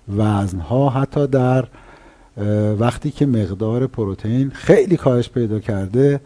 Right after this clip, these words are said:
همواره بهتر از آن چیزی بوده که در داخل کاتالوگ ذکر شده. ضریب تبدیل خیلی نزدیک به کاتالوگ هست در این حالی که تفاوت معنیدار ندارد، اما از لحاظ عددی همطور که نگاه می‌کنید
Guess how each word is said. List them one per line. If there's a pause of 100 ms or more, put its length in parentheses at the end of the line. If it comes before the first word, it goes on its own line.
(100)
همواره
بهتر
از
آن
چیزی
بوده
که
در
داخل (420)
کاتالوگ (180)
ذکر
شده. (880)
ضریب
تبدیل
خیلی
نزدیک
به
کاتالوگ
هست
در
این
حالی
که
تفاوت
معنیدار
ندارد،
اما
از
لحاظ
عددی
همطور
که
نگاه
می‌کنید